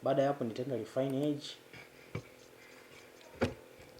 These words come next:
Nita refine edge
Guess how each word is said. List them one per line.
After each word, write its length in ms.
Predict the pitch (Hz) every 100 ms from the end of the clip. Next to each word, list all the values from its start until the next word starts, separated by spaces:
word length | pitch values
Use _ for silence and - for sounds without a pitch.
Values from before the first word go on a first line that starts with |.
| - - - - - - - - - - - - - - - - - - - - - - - -
Nita 160 | - 117
refine 500 | 117 - 123 123 151
edge 100 | 143